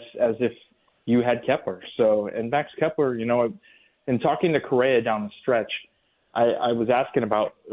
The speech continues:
who was the, uh, team M V P, and we were having a discussion for a couple minutes about it. And, you know, there was no clear-cut position player, and, and that's why Sonny Gray ended up being the team M V P, and he'll get that honor at the Diamond Awards on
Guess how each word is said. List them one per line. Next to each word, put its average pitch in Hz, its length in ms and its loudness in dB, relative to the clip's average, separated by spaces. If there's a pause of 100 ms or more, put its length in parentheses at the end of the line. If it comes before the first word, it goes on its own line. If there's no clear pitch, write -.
(100)
who 156 200 4
was 127 160 2
the, 113 220 4
uh, 107 120 2 (140)
team 127 180 2
M 117 120 2
V 107 160 2 (120)
P, 117 320 0 (160)
and 107 360 2
we 117 100 4
were 113 220 2 (380)
having 131 220 2
a 120 60 4
discussion 113 560 -2
for 107 120 2
a - 40 0
couple 113 220 -4
minutes 127 320 0
about 101 240 2
it. 104 100 0
And, 104 120 -12 (640)
you 107 80 0
know, 104 100 4
there 110 100 4
was 113 140 0
no 185 180 2
clear-cut 175 600 0 (100)
position 117 400 -2
player, 104 300 2
and, 101 140 0
and 117 140 4
that's 117 160 -2
why 131 360 2 (200)
Sonny 147 200 0
Gray 123 260 2
ended 127 280 2
up 113 200 -2
being 123 300 0
the 110 80 4 (120)
team 120 180 0
M 113 100 2
V 110 100 2
P, 117 360 0 (380)
and 113 120 -2
he'll 110 420 0 (180)
get 120 160 -2
that - 180 0
honor 113 220 -2
at 101 100 -10
the 104 80 -6
Diamond 110 360 -2
Awards 104 340 0
on 98 160 -4